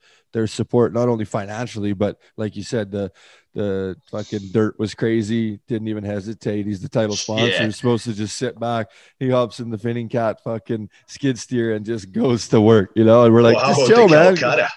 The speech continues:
Speaker 1: Yeah.
Speaker 2: We had, we had Glenn on at sixty-five hundred on
Speaker 1: Yeah.
Speaker 2: Parsonage on night two.
Speaker 1: <laughs> Yeah.
Speaker 2: Sixty-five hundred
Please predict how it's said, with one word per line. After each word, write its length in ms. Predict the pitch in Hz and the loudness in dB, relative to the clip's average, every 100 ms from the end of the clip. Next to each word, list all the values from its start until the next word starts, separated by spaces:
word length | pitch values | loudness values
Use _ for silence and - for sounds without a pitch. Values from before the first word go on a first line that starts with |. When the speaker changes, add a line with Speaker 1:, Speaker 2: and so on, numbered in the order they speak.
| _ - | _ 0
Speaker 1:
Yeah. 300 | 135 226 120 | 4 6 4
Speaker 2:
We 100 | 143 | 2
had, 180 | 143 107 123 | 0 -2 -4
we 140 | 135 147 | 2 2
had 160 | 131 | 2
Glenn 280 | 127 131 139 | 0 0 2
on 160 | 127 104 | 0 0
at 80 | |
sixty-five 680 | - 143 127 - 113 120 98 | -2 -4 -4 -4 -2 -2 -2
hundred 300 | 90 113 127 | -2 0 0
on 180 | 98 87 | 0 0
Speaker 1:
Yeah. 180 | 165 175 | 2 2
Speaker 2:
Parsonage 420 | - - 233 - | 2 2 0 2
on 180 | 196 - | 2 2
night 240 | - - - | 2 -2 -4
two. 240 | - - | -2 -2
Speaker 1:
<laughs> 0 | |
Yeah. 40 | 175 | -2
Speaker 2:
Sixty-five 760 | - 190 139 135 123 160 151 | -4 -4 0 0 0 0 0
hundred 420 | 139 147 151 104 | 0 -2 -2 -2